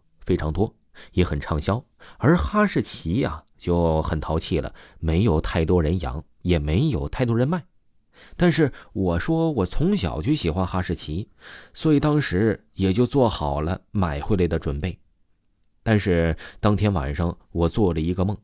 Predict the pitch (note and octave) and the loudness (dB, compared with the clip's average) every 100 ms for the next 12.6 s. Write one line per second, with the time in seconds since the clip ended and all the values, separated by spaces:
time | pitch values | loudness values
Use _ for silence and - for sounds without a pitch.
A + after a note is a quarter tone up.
0 | _ - - - - A#2 A2+ B2 A2+ D#3+ | _ -20 -20 -10 0 4 4 2 0 -2
1 | D#3+ D3+ C#3+ B2+ - G#2+ G#2+ B2+ D3 - | 0 2 0 -2 -6 4 4 4 0 0
2 | C#3 A2 B2 F3 - D2+ - F2 E2+ G2+ | -2 0 -2 -2 -4 -8 -4 -4 -2 -2
3 | F2+ - - F#2+ F2 D2 D#2+ A2 F3 E2+ | -2 -6 -4 0 2 0 0 0 -2 -2
4 | D2 F2 - - _ _ _ _ _ _ | -4 -4 -6 -10 _ _ _ _ _ _
5 | - - G#2+ G#2 G#2 A#2 G#2+ - C3+ A2+ | -20 -4 2 2 4 4 2 0 0 0
6 | - A#2+ - F#2 - - C#2+ F#2+ - _ | 2 -2 0 -2 -2 -2 -2 -2 -4 _
7 | _ - - A2+ F2 - D2 - _ - | _ -4 4 6 4 0 -12 -14 _ -20
8 | - - D#3 D#3+ F3 C#3 F2 C3 E2 C#2 | -16 -6 0 2 2 2 2 2 0 -2
9 | - E3 - - - _ _ - F2 A#2+ | 2 4 4 -2 -14 _ _ 0 2 2
10 | - - - C#2+ G#2+ - _ - - - | 2 0 0 -4 -4 -8 _ -20 -20 -18
11 | - G#3 D#3+ F#3 F#3 - - E3 D3+ - | 0 2 4 2 2 -4 0 4 4 4
12 | D3 A#2 E3 A2+ C#2 - | 2 2 2 -2 -4 -10